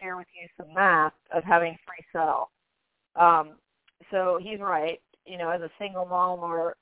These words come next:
a person with a brain, who does not like free, right? So, um, when I thought I could eliminate my cell phone bill, at the time it was two hundred ninety dollars.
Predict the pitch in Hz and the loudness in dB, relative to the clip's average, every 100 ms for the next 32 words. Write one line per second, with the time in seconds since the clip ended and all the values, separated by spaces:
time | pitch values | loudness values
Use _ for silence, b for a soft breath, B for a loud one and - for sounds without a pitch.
0 | - 175 - 196 190 170 170 165 147 151 | -12 -12 -6 -6 -6 -8 -6 -8 -6 -2
1 | 180 175 156 156 160 185 180 165 165 160 | 0 -2 -4 -10 -14 -8 -4 -2 0 0
2 | 147 151 - - 165 160 139 156 165 - | 0 -4 -6 -10 -8 -6 0 2 2 0
3 | _ b b b _ _ 185 170 170 165 | _ b b b _ _ 2 6 6 4
4 | 170 170 165 156 151 _ _ _ _ 180 | 0 2 2 0 -6 _ _ _ _ -6
5 | 185 175 180 208 185 - 175 170 185 180 | -2 0 2 2 2 0 -6 -6 -4 -4
6 | 170 156 139 247 262 - 165 165 160 165 | -6 -8 -6 -2 -2 -2 -6 -4 -4 -4
7 | 175 - 175 175 160 - - 185 165 160 | -8 -4 -2 -2 -6 -10 -6 -4 -4 -6
8 | 160 165 160 151 160 147 - | -4 -4 -4 -2 0 0 -2